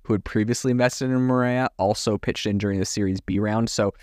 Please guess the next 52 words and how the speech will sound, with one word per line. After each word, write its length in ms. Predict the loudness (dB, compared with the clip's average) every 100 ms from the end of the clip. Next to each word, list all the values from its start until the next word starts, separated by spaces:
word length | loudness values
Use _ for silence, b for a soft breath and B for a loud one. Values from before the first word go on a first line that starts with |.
| b
that's 180 | -2 2
always 240 | 2 4
a 60 | 2
really 300 | 0 0 0
good 200 | 0 -2
sign 440 | 0 0 2 0
when, 240 | 0 -2 -6 -12 _ 0
um, 440 | 2 2 0 -2
you 120 | -2
know, 100 | 0
an 100 | 2
investor, 480 | 2 2 0 2 0
a 60 | 0
venture 260 | -2 -2
capital 300 | 2 2 4
firm, 260 | 2 2 2
or 40 |
someone 260 | 2 0 2
else 180 | 2 0
invests 340 | 0 0 0 0
in 80 |
a, 160 | 0 -2
in 180 | -2 0
one 180 | 0 0
round 340 | 0 2 0 0
and 180 | 0
they 80 | 0
f-, 100 | -2 -6 -12
do 140 | 0 0
a 40 |
follow-on 440 | 2 0 2 0 0
investment 400 | 0 0 -2 -2
in 60 |
the 60 | 0
next 220 | 0 -2
round. 220 | -4 -2
It, 160 | -2 -2
it 120 | -2 0
really 240 | 4 2
kinda 220 | 2 0
shows 300 | 2 2 0
the 60 | -2
company's 340 | -2 -2 -2
growing 360 | 0 4 4 4
and 140 | 2
those 140 | 0 0
investors 560 | 0 0 0 -2 -2 -4 _ -18 -10
view 340 | -2 2 2
the 100 | 2
next 360 | 2 0 0 0
investment 600 | 2 2 0 -2 -2 -2
as 340 | -2 0 0